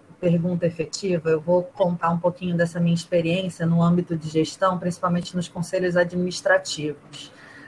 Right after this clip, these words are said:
A minha primeira experiência num conselho administrativo foi no meu próprio clube, e eu era a única mulher do conselho.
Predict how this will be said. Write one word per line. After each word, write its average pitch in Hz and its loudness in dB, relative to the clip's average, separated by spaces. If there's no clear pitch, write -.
A 170 4
minha 185 8
primeira 196 6
experiência 202 4
num 190 -4
conselho 180 2
administrativo 170 2
foi 175 0
no 175 2
meu 175 2
próprio 175 2
clube, 196 2
e - -2
eu 175 6
era 170 6
a - 2
única 202 4
mulher 160 2
do 160 -6
conselho. 143 -4